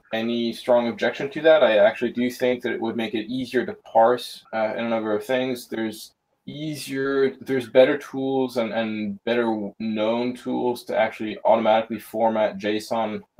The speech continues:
uh, files with the proper indents for, for readability. Uh, so I think we would getting there because yaml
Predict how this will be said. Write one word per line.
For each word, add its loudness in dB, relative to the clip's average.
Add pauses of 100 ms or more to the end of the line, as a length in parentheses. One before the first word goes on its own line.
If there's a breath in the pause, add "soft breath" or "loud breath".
uh, -6
files 6
with -4
the -4
proper 6
indents 0
for, -8
for -8
readability. 0 (420)
Uh, -2
so -4
I 2
think -8
we 2
would -2
getting -2
there 4
because -6 (600)
yaml 0